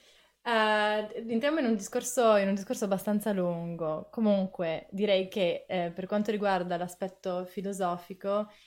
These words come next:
il noumeno rimanda un po' al trascendentale, ecco. Quindi direi che ci stacchiamo un po' dall'aspetto più, più fisico per spostarci, voleva essere un suggerimento, ecco, per spostarci a qualcosa che sia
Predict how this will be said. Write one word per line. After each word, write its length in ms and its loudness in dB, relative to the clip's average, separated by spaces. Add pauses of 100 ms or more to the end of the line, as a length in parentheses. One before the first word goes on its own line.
il 120 -4
noumeno 380 2
rimanda 420 -2
un 140 -4
po' 360 0
al 260 -4
trascendentale, 1200 -6
ecco. 380 -16
Quindi 540 -6
direi 320 -4
che 420 -8 (520)
ci 100 -10
stacchiamo 500 0
un 120 -4
po' 120 -4
dall'aspetto 560 -8
più, 400 -6
più 140 -8
fisico 600 -6
per 120 -10
spostarci, 880 -8 (420)
voleva 220 2
essere 240 0
un 60 0
suggerimento, 840 -4
ecco, 440 -16
per 100 -12
spostarci 560 -8
a 40 -12
qualcosa 480 -8
che 100 -12
sia 520 -6